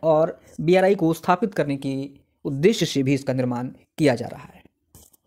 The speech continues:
कहता है कि पश्चिमी देश आपस में मिलकर वित्त पोषण के माध्यम से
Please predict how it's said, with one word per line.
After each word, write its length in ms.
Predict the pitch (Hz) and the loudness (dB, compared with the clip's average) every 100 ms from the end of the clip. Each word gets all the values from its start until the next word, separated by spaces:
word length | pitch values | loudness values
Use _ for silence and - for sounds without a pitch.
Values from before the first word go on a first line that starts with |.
| _ - _ _ _ _ _ _ _ _ _ _ _ _ _ _ _ _ | _ -20 _ _ _ _ _ _ _ _ _ _ _ _ _ _ _ _
कहता 240 | - 131 165 | -2 2 4
है 180 | 160 180 | 4 2
कि 100 | 180 | 0
पश्चिमी 360 | - - 175 165 | -2 0 0 4
देश 280 | 165 175 - | 2 2 0
आपस 280 | 147 190 175 | 0 0 0
में 80 | 147 | 0
मिलकर 360 | 175 175 160 | 0 2 0
वित्त 180 | 151 156 | 0 -2
पोषण 260 | 165 160 180 | -4 -2 0
के 80 | 147 | 2
माध्यम 340 | 147 156 190 | 2 2 2
से 160 | - | 2